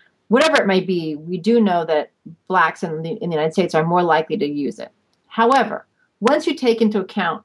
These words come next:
those differences and how often people use it, research that I have done and others have done has shown that there's no difference in the effect spanking has over time, that across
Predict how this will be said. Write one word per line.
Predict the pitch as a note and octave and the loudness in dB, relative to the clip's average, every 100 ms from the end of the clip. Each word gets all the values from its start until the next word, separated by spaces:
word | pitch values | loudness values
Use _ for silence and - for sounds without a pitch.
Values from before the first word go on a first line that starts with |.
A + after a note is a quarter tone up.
| - | -4
those | D#3 D3+ | -4 -2
differences | G3 F#3+ F3 D#3+ | -4 -4 -8 -8
and | D#3+ | -8
how | - F3+ | 0 0
often | - F3 E3+ | 2 0 -2
people | E3+ - D3 | -6 -4 -4
use | D3+ E3 | -2 -4
it, | C3 - _ _ - _ _ - | -4 -6 _ _ -20 _ _ -4
research | F3+ B3 - A3 G#3+ | 2 2 2 0 0
that | F3+ - | -2 2
I | E3+ F#3+ | 2 4
have | G3+ F#3+ | 2 0
done | F#3+ E3+ F3 | -2 -2 -2
and | E3 D#3+ - | -6 -6 0
others | A3+ C4+ | 2 2
have | G#3+ E3 | 0 0
done | D#3+ C#3+ D3+ | 0 0 -2
has | D#3+ | -6
shown | - E3+ D#3+ D#3+ | -4 0 0 2
that | D3 - - | 0 -2 -4
there's | F#3 F3+ F#3+ | 0 2 4
no | G#3+ B3 | 4 4
difference | G#3+ G3+ A3 - D#3+ D#3+ - | 2 2 0 0 -2 -4 -4
in | E3 E3 D#3+ E3 - _ _ _ _ - | -2 0 0 -4 -8 _ _ _ _ 0
the | F3 | 0
effect | E3 - G#3+ G#3+ - | 0 0 0 0 -8
spanking | - F3 F3+ | -2 0 0
has | E3 E3 D#3+ | 2 2 2
over | D3+ C3 | 0 0
time, | - - - - _ _ - | -4 -10 -12 -16 _ _ -4
that | F#3 | 0
across | F#3 A#3+ G3+ G3+ | 2 2 2 2